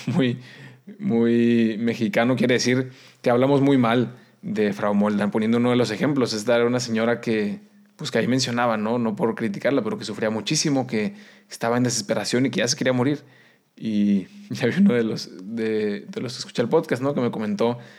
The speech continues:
que pobre Fa-, Fra Moldan, que hablamos muy mal de ella. Así que, retomando este punto, quería también aprovechar para comentarles lo que ha pasado en estas últimas dos semanas en la vida de Frau Moldan.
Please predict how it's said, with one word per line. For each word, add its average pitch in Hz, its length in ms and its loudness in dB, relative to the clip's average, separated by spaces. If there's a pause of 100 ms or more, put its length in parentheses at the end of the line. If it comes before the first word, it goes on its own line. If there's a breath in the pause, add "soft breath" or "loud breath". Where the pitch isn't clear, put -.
(200 loud breath)
que - 80 -20
pobre 117 220 2
Fa-, 110 280 0 (100)
Fra 110 180 -4
Moldan, 117 380 2
que 110 80 -2
hablamos 110 260 0
muy 113 180 2
mal 113 200 2
de 110 120 4
ella. 113 260 0 (520 loud breath)
Así 120 140 -4
que, 139 380 4
retomando 127 540 2
este 160 180 2
punto, 135 440 2 (600 loud breath)
quería 123 240 4
también 139 240 4
aprovechar 131 380 2
para 143 120 6
comentarles 131 600 2
lo 113 180 0
que 127 120 2
ha 127 80 2
pasado 131 440 2
en 117 140 -2
estas 120 240 -2
últimas 117 540 -2
dos 113 160 0
semanas 117 540 -2 (320 soft breath)
en 110 120 0
la 101 100 2
vida 113 380 2
de 104 360 0
Frau 98 260 -2
Moldan. 101 400 -2